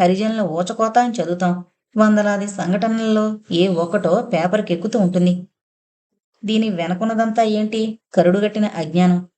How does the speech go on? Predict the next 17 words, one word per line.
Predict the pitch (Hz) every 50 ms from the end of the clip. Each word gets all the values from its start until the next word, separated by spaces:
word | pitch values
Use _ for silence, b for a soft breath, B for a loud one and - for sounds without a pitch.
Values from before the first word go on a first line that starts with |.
| _ _ _ _ _ _ _ _ _ _ _ _ -
ఇంత | 262 262 247 247
అజ్ఞానాన్ని | - - - 185 180 180 180 196 226 240 247 254 254 254
మన | 254 240 226 208 208 185 -
చుట్టూ | 190 185 233
పెట్టుకుని | 240 - 226 214 - 190 180 180 214 240 233 - -
మనం | 208 202 202 202 196
గొప్పవాళ్ళమయ్యామని, | 180 175 160 165 196 202 214 220 226 226 226 220 220 214 220 220 214 214 214 214 214 -
ముందుకు | 214 190 196 196 214 196 226
వెళుతున్నామని | 190 180 170 180 180 214 208 214 214 214 214 214 214 214 214 -
ఎలా | 180 165 170 190
అనుకోగలం? | 190 185 185 180 233 226 208 185 175 175 180 180 _ _ _ _ _ _ _ -
మీ | 220 214 208
బోటి | 185 180 185 190 185 180
డాక్టర్లు, | 165 160 165 170 175 - 220 208 214 214 208 214 214
శాస్త్రీయ | 214 - - 175 175 180 - 214 226 233
పరిజ్ఞానం | 226 233 240 226 196 190 190 226 233 233 233
ఉన్నవాళ్ళు | 240 226 233 226 226 220 220 214 220 214